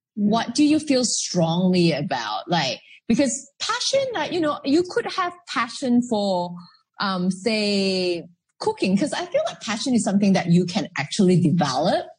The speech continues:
Speaker 2: So, for example, like, um, when I first started my business, I know nothing about, you know, building funnels and websites and all these things. But now that I'm, I think I'm becoming good at it, I'm, I'm, I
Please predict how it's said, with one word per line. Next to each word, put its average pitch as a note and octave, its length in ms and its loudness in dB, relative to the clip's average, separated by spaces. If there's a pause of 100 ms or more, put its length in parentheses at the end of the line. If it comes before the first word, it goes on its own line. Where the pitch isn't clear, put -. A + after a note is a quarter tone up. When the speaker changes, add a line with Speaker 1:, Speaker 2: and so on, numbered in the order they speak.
(680)
Speaker 2:
So, F#3+ 560 0 (280)
for C#4+ 100 2
example, A3 840 0
like, E3+ 440 -2
um, E3+ 420 0
when A3 180 2
I B3+ 80 -2
first B3+ 280 -4
started G#3 300 -4
my D#3+ 120 0
business, E3+ 400 -2
I D#3+ 100 0
know E3+ 300 2
nothing E3+ 600 0
about, C#3+ 360 -2 (320)
you D#3+ 120 2
know, D3 100 2
building D3 340 2
funnels G#3 880 2
and C#3 400 -2
websites E3 640 -2
and D3 120 -4
all D3 120 -4
these D3 200 -4
things. F4+ 360 0
But G#3+ 220 -2
now A3 320 0
that D4 180 -6
I'm, F3+ 580 0 (220)
I E3+ 60 -8
think D4+ 320 -2
I'm F#4+ 140 0
becoming D#3+ 600 2
good E3+ 280 2
at C4 160 0
it, C5 240 0 (320)
I'm, E4+ 320 -2
I'm, D#4+ 320 -2
I A#3+ 100 -2